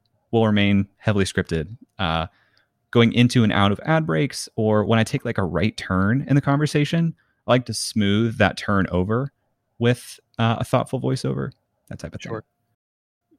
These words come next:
Speaker 2: So we're gonna move into the clips, and they're all pulled from the same episode of Creative Elements, which is where you interview the writer Tim Urban. His blog is Wait But Why. I've had the pleasure of interviewing him as well.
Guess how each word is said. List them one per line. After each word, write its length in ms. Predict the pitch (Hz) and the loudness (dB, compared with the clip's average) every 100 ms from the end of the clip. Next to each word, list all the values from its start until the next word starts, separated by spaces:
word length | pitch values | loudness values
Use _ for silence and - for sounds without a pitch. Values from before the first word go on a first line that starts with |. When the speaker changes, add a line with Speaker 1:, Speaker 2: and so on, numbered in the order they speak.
| - | -6
Speaker 2:
So 140 | - | 0
we're 100 | 156 | 2
gonna 140 | 160 170 | 4 6
move 160 | 180 | 6
into 140 | 175 160 | 6 2
the 80 | |
clips, 500 | 151 151 117 - - - | 2 0 0 -4 -18 -6
and 400 | 139 131 127 120 | -4 -2 -4 -2
they're 180 | 139 143 | -2 2
all 160 | 156 | 2
pulled 260 | 190 208 185 | 2 2 0
from 120 | 175 | -2
the 60 | 160 | -4
same 420 | - 151 143 135 | 0 0 0 -2
episode 340 | 147 139 147 135 | -2 0 2 0
of 80 | |
Creative 280 | - 135 120 | 0 0 0
Elements, 560 | 113 110 113 151 - - | -2 -4 -6 -8 -14 -12
which 240 | 131 127 | -8 -6
is 140 | 135 127 | -6 -2
where 160 | 135 | -2
you 160 | 135 131 | 0 0
interview 560 | 156 156 139 135 131 127 _ _ _ | 0 0 0 0 -2 -6 _ _ _
the 80 | - | -2
writer 260 | 135 147 143 | 2 4 2
Tim 260 | - 135 | 0 -2
Urban. 420 | 123 123 165 233 - _ _ _ _ | 0 2 2 2 -4 _ _ _ _
His 120 | 131 | -8
blog 300 | 120 123 123 | 0 2 2
is 140 | 117 113 | -2 -2
Wait 260 | 127 139 | -2 0
But 160 | 127 120 | -2 -2
Why. 500 | 113 117 135 208 220 _ | 0 2 2 -2 -4 _
I've 140 | 131 135 | -6 -4
had 100 | 123 | -4
the 60 | |
pleasure 320 | 117 131 123 | -2 -4 -2
of 80 | 123 | -2
interviewing 420 | 139 131 127 127 | -2 -2 -2 -4
him 180 | 120 131 | -6 -8
as 140 | 120 110 | -8 -4
well. 380 | 120 170 247 | -2 -2 -4